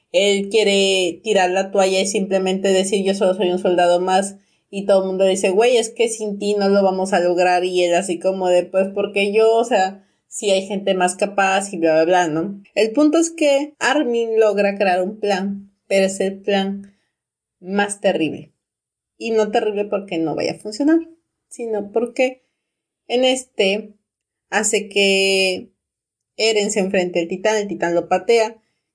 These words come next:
cree que ya desmadró a Eren, lo que no se da cuenta es que Eren está creando en ese momento un Eren endurecido de piedra, o sea, como un cascarón,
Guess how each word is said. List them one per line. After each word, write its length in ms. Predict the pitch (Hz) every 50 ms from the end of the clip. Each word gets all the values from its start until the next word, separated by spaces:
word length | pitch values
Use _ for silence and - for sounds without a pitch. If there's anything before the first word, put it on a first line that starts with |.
| _ _
cree 260 | - 240 233 226 214 220
que 160 | 220 220 208
ya 260 | 202 196 196 196 196
desmadró 480 | 190 196 196 196 185 180 175 180 180 185
a 120 | 202 208
Eren, 400 | 226 240 220 202 202 208 233 220
lo 260 | 226 190 190 190 185 -
que 100 | 185 180
no 320 | 180 185 180 180 180 196
se 140 | 196 - 196
da 180 | 190 185 180
cuenta 580 | - 196 196 208 202 - 190 190 214 208 - - _ _ _ -
es 280 | 160 160 175 - -
que 420 | - - 185 185 180 160 165 185 185
Eren 220 | 160 165 170 180
está 280 | 180 175 - 170 160 -
creando 320 | 180 170 165 165 170 170
en 60 | 170
ese 160 | 175 - 208
momento 760 | 185 185 185 185 185 185 185 185 - - 180 180 185 185 - _ _ _ _ _ _
un 260 | - 190 196 202 202
Eren 320 | 196 185 180 180 180 175 175
endurecido 560 | 175 180 175 165 170 170 170 170 190 170 170
de 120 | 170 170
piedra, 200 | 165 185 175 175
o 40 | 175
sea, 140 | 175 185 151
como 180 | 165 170 170 170
un 60 | 175
cascarón, 840 | - 160 160 160 - - 180 180 185 180 180 185 196 208 202 -